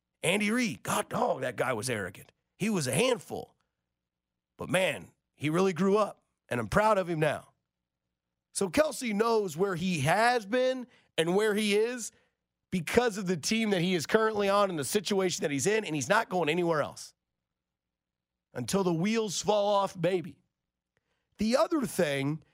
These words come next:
is look at the success outside of the N F L. We mentioned at the start, Travis Kelce is a B-list celebrity. That's pretty impressive for an N F L athlete. There's not many B-list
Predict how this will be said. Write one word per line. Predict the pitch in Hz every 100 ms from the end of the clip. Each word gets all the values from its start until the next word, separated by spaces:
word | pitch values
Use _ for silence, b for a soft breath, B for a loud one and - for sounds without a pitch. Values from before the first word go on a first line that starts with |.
| _ _
is | 202 175 175
look | 285 294
at | 302
the | 247
success | - 214 - 233 190 -
outside | 185 - - - 233 226 190
of | 160
the | 156 143
N | 120
F | 104 -
L. | - _ _ _ _ _ _ _ -
We | 151
mentioned | 202 240 202
at | 214
the | 202
start, | - 151 120 -
Travis | - 214 220
Kelce | - 208 170
is | 180
a | 147
B-list | 123 202 220 202 190
celebrity. | - 175 143 113 98 _ _ _ _ _ _
That's | -
pretty | - 214 226
impressive | 208 180 196 165 151 120
for | 156
an | 147
N | 156
F | 143
L | 151 139
athlete. | 107 - 113 _ _ _ _ _ _ _ _ _ _ _ _ _ _ _ -
There's | 135 151
not | 214 208
many | 196
B-list | 147 113 180 208 202 185 185 170